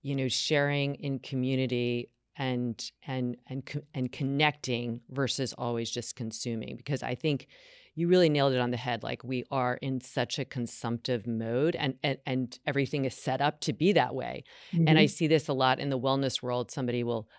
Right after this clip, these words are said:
Speaker 1: again, get this certification, try it out, and then all of a sudden they're like, "Wait, but somebody says something different, and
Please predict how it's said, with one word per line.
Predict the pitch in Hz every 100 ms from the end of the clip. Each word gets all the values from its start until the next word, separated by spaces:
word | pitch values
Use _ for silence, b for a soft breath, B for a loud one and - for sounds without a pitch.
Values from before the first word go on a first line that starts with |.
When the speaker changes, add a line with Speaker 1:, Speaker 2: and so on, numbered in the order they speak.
| -
Speaker 1:
again, | 135 131 110 b b _ _ 120
get | 143 135
this | 135 -
certification, | 131 123 - 190 170 156 143
try | - 131 123
it | 131
out, | 135
and | 147 139
then | 135
all | 135
of |
a |
sudden | - 135
they're | 127
like, | 123 120
"Wait, | 156 165
but | 127 -
somebody | - 180 165
says | - 143 143
something | - 147 127 117
different, | 147 151 - 127
and | 113 107